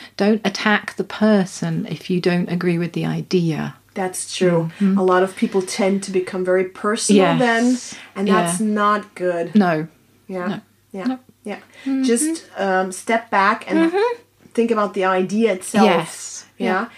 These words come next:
Speaker 2: If you don't agree with it,
Speaker 1: Yeah.
Speaker 2: that's fine.
Speaker 1: Mm-hmm.
Speaker 2: You are allowed and entitled to having your own
Speaker 1: Mm-hmm.
Speaker 2: opinion, but don't attack the person.
Speaker 1: No, that's right.
Speaker 2: Yeah?
Speaker 1: Yeah. Mm-hmm.
Speaker 2: Yeah.
Speaker 1: Yeah.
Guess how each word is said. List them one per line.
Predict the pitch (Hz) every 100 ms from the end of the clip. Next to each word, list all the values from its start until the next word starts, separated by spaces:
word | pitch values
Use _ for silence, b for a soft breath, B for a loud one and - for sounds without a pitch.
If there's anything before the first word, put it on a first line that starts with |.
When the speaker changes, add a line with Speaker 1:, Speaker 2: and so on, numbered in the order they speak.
| B
Speaker 2:
If | 196 196
you | 226
don't | 208 202
agree | 190 190 196
with | 175 165
it, | -
Speaker 1:
Yeah. | 220 202
Speaker 2:
that's | -
fine. | - 208 214 262 311 330
Speaker 1:
Mm-hmm. | 262 294 302
Speaker 2:
You | 226 226
are | 208 190
allowed | 190 190 220 262
and | 208
entitled | 190 190 190 214 240 240 -
to |
having | 208 190 247 339
your | 339
own | 214 269
Speaker 1:
Mm-hmm. | 349
Speaker 2:
opinion, | 277 247 254 240 269 B B B -
but | 190 185 _
don't | 208 208 208
attack | 180 - 190 190
the | 165
person. | 190 190 185 180 180
Speaker 1:
No, | 185
that's | 190 226 180
right. | 165 214 -
Speaker 2:
Yeah? | 196 190 233 - -
Speaker 1:
Yeah. | 233
Mm-hmm. | 294 302 - _ _ _ -
Speaker 2:
Yeah. | 175 -
Speaker 1:
Yeah. | 196